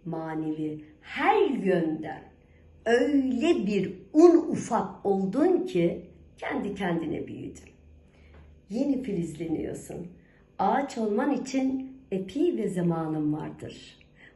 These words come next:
Bu zaman senin için sağlıkla, şifayla gelecektir. Kendi sağlığınıza dikkat edin. Ruhsal bunalımınız varsa, psikolojik sıkıntılarınız varsa, eşinizden çocuklarınız varsa mutlaka aile terapisine mutlaka gidin.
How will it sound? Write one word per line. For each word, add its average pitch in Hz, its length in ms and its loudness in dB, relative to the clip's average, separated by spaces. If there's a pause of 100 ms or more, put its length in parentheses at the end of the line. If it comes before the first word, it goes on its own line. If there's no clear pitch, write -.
Bu 233 120 2
zaman 185 420 2
senin 233 540 2
için - 360 -6 (140)
sağlıkla, 226 840 0 (180)
şifayla 190 720 -2
gelecektir. 156 960 -8 (220)
Kendi 190 320 2
sağlığınıza 170 680 0
dikkat - 360 -8
edin. 160 340 -8 (260)
Ruhsal 170 560 -2
bunalımınız 160 640 -4
varsa, 156 400 -4 (280)
psikolojik - 640 -4
sıkıntılarınız 165 760 -4
varsa, 156 480 -4 (280)
eşinizden 180 720 2
çocuklarınız 165 720 -2
varsa 160 320 -4
mutlaka 190 560 -2
aile 170 380 -2
terapisine 165 640 -4
mutlaka 185 540 -2
gidin. 160 480 -6